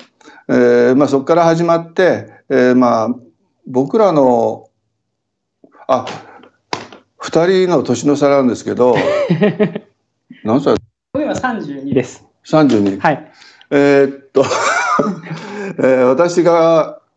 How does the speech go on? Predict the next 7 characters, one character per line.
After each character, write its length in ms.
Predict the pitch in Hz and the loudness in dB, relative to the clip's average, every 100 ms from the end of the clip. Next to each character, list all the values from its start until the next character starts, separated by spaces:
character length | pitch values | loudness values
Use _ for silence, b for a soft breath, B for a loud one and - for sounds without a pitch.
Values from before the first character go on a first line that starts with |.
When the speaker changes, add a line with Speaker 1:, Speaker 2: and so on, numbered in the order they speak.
| _ - _ - - - | _ -20 _ -20 -20 -2
Speaker 1:
カ 220 | 170 160 | 0 2
ナ 80 | 139 | 2
ダ 40 | |
に 300 | 117 123 127 _ | 2 -2 -6 _
来 120 | - | -4
た 180 | 139 127 | -2 -2
時 1080 | - - 117 - 117 113 113 110 107 107 | -4 -6 -6 -6 -6 -4 -4 -4 -6 -10